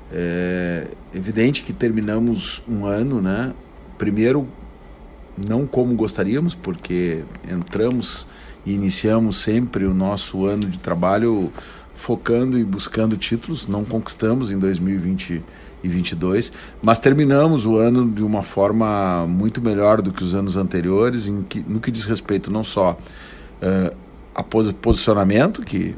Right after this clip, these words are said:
nos levou ao segundo lugar e o recorde de pontos, né, do, do, do clube no Campeonato Brasileiro de Pontos Corridos, mas também, eh, do ponto de vista concreto do que a equipe apresentou dentro de campo, né, e deixou a todos nós, né,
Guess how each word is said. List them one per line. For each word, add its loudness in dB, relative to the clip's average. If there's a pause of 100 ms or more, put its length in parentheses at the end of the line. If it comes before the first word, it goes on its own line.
nos -2
levou 2
ao 2
segundo 0
lugar 4
e 6
o 2
recorde 0
de -2
pontos, -2 (400)
né, -2
do, -4
do, -6
do -4
clube 2
no -2
Campeonato 0
Brasileiro 0
de -6
Pontos -2
Corridos, -4 (480)
mas 4
também, 4
eh, 6
do -2
ponto 2
de 0
vista 0
concreto 6
do -2
que 2
a 6
equipe 2
apresentou 2
dentro 2
de -6
campo, 0
né, 0
e 2
deixou 4 (360)
a 0
todos 4
nós, 4
né, 0